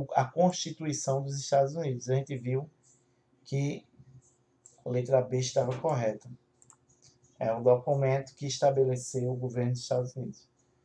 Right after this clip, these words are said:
What was one of Abraham Lincoln's greatest accomplishments? Qual foi um dos,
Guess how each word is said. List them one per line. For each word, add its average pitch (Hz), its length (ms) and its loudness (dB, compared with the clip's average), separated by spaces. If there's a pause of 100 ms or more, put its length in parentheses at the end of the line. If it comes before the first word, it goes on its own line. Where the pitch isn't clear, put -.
(400)
What 143 400 6
was 143 460 12
one 160 320 4 (120)
of 139 380 10
Abraham 143 500 6
Lincoln's 143 420 -2
greatest 143 560 2
accomplishments? 127 1000 0 (360)
Qual 135 200 8
foi 147 420 2
um 151 380 -2 (720)
dos, 135 360 -2